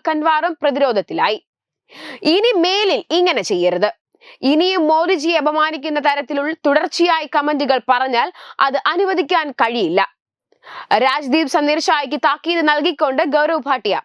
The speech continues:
പറഞ്ഞു. എന്നാൽ ഇതിന്റെ ഇടയിൽ ഇക്കഴിഞ്ഞ ലോക്സഭാ തെരഞ്ഞെടുപ്പിൽ നിതിൻ ഗഡ്കരിയെ തോൽപ്പിക്കാൻ ബി ജെ പിക്കുള്ളിൽ ഗൂഢാലോചന നടന്നെന്ന മാധ്യമപ്രവർത്തകൻ രാജ്ദീപ് സന്ദേശായിയുടെ ചോദ്യത്തിന് "എന്താ താങ്കളുടെ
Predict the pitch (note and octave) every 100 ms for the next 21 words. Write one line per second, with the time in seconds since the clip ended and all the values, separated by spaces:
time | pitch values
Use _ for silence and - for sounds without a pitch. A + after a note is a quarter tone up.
0 | - F3+ F3+ A3+ - _ _ _ _ -
1 | - D#4 D4+ E4 G#4+ A4+ F#4 G#4+ A#4+ G#4
2 | G4+ G4 A4 F4 G#4 F#4+ F4+ F4 D#4+ E4
3 | - G4 F4+ F4+ F4 E4+ D#4+ D#4 C4 E4
4 | F#4 D#4 E4 F4 D#4+ D#4 C#4 E4+ E4 D#4+
5 | D#4+ D#4 D4+ C#4+ D4+ D4+ C#4+ F4 C4+ D4+
6 | C#4+ E4+ C4+ C4 E4+ F4+ F#4+ D4 - G3+
7 | B3+ C#4+ C#4+ D4 C#4 D4 C#4 C4+ C4+ E4
8 | D4+ C4 F4+ - - D#4 G#3 B3 D4+ D4+
9 | E4 E4 E4 D#4 D4+ C#4 C#4+ B3 C4+ D#4
10 | D#4 C#4+ F4 C#4 D#4+ D#4 D#4+ - D4+ D4
11 | C4 C#4 D#4+ D#4 C4+ C4+ A#3+ C#4+ G4+ -
12 | G3+ B3+ C#4+ F#4 F#4+ D#4 G3 - C#4+ D#4+
13 | F4+ G4 F#4